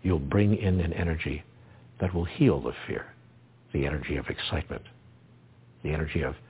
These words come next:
being inspired by life itself. Because life, you see, is a process that informs life about life through the process of life itself. And if you live your life filled with inspiration and excitement, soon there's nothing to be afraid of.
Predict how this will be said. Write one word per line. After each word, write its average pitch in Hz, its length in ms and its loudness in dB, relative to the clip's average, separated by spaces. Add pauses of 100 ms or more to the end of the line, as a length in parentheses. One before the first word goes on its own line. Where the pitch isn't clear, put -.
(560)
being 95 180 4
inspired 101 500 2
by 80 120 0
life 82 260 0
itself. - 400 -4 (880)
Because 82 220 -2
life, 107 240 4
you 90 80 0
see, 87 160 0
is 78 100 -2
a 73 60 -6
process - 560 -2
that 73 100 -2
informs 76 560 0
life 62 260 -2
about 85 320 0
life - 240 -4 (200)
through 90 100 2
the 76 100 -4
process 92 460 0 (140)
of 58 160 -8
life 60 200 -4
itself. - 400 -8 (600)
And 73 120 -2
if - 80 -8
you 80 80 -2
live 95 200 4
your 87 140 0
life 80 200 0 (600)
filled 135 160 6
with 107 140 4
inspiration 90 680 0
and 73 80 -2
excitement, - 520 -6 (960)
soon 90 160 4
there's 82 180 0
nothing 80 220 -2
to - 80 -6
be 60 100 -2
afraid 60 360 -2
of. - 80 -8